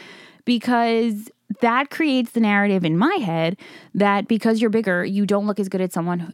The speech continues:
as someone who is smaller. But I'm also realizing that it has to do with shape as well. Like, I could weigh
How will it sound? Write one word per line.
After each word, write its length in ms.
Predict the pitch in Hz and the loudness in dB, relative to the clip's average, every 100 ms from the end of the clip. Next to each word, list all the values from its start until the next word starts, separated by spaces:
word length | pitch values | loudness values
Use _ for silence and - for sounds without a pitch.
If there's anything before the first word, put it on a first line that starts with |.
| - | -2
as 240 | 190 196 | 0 0
someone 240 | 202 185 180 | -2 -2 -2
who 160 | 175 | -2
is 180 | 165 170 | -4 -6
smaller. 680 | - 180 165 165 240 339 330 - - - - | -6 -4 -2 0 0 -2 -4 -12 -20 -16 -2
But 100 | 240 | 0
I'm 140 | 240 | 2
also 220 | 254 269 | 0 -2
realizing 420 | 285 240 240 233 220 | -2 0 0 0 0
that 100 | 214 | 0
it 40 | |
has 180 | 208 196 | 0 -2
to 60 | |
do 80 | 190 | -2
with 140 | 185 180 | -4 -2
shape 320 | 190 175 - | -2 -4 -2
as 160 | 190 175 | -4 -4
well. 480 | 165 165 202 311 302 - - - | -2 0 0 -2 -6 -18 -18 -4
Like, 500 | 226 220 208 208 - - | 0 0 -2 -6 -14 -4
I 220 | 196 214 | 0 0
could 160 | 220 240 | -2 -2
weigh 580 | 220 214 202 196 196 | 0 0 0 -2 -4